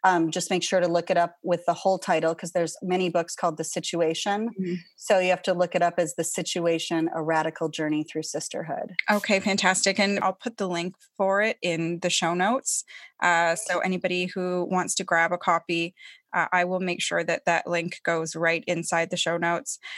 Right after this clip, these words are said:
Speaker 2: Uh, Lila, thank you again. I think I've said thank you a thousand times, but I don't feel like it's
Speaker 1: <laughs>
Speaker 2: enough. I am so grateful you took the time to be here today. Uh, for everyone listening at home, we're gonna leave it there.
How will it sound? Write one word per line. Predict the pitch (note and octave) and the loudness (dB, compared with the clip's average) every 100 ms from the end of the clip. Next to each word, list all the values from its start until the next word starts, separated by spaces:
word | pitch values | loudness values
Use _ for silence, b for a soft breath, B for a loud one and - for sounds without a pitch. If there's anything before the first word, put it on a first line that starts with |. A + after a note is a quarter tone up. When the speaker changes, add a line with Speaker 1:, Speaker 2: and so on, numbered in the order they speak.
| B - | B 4
Speaker 2:
Uh, | F#3+ - | 4 6
Lila, | G#3 G#3 G#3 | 4 4 2
thank | - A#3 A#3+ | 2 0 2
you | G#3+ G#3 | 4 6
again. | G3 F3+ F3 E3+ E3+ | 6 8 6 6 6
I | E3 F3+ | 6 4
think | G3+ G3 | 4 4
I've | F#3 | 4
said | G3 | 2
thank | - F#3 F#3 | 4 2 4
you | F3+ | 2
a | |
thousand | F3+ - F3 F#3 F#3 F#3 | 2 4 6 6 4 4
times, | F#3 E3+ E3+ - | 6 6 4 4
but | F3 | 4
I | E3+ | 4
don't | E3+ F#3 - | 4 4 6
feel | F#3+ | 6
like | F#3 F3 F3+ | 6 4 2
it's | F3+ | 0
Speaker 1:
<laughs> | F#3 | 4
Speaker 2:
enough. | E3 E3 E3 - | 6 6 4 4
I | E3+ | 6
am | E3 F#3 | 4 2
so | - G3+ | 2 2
grateful | G3+ G3 - G3 | 4 4 4 2
you | F#3 F3+ | 2 0
took | F3+ F#3+ | -4 -4
the | - | -4
time | F#3+ F#3 F3 | 2 2 2
to | F#3+ | -2
be | F#3 F3+ | -4 0
here | F#3 F3+ | 0 0
today. | - F#3 F3+ F#3 F3+ B B B - | 2 4 6 4 -2 B B B 0
Uh, | G3 | 0
for | G3 G#3+ | 4 4
everyone | A3 A3+ G#3+ | 4 4 2
listening | G#3 - G#3+ | 2 0 2
at | F#3+ | 2
home, | - A3+ A3 A3 | 4 4 4 4
we're | G#3 | 2
gonna | G3+ G3+ G3+ | 4 4 4
leave | G3+ A#3 C#4 C#4+ | 2 4 4 4
it | C#4+ | 2
there. | A#3+ A3+ A3 A3 A3+ | 4 6 6 6 4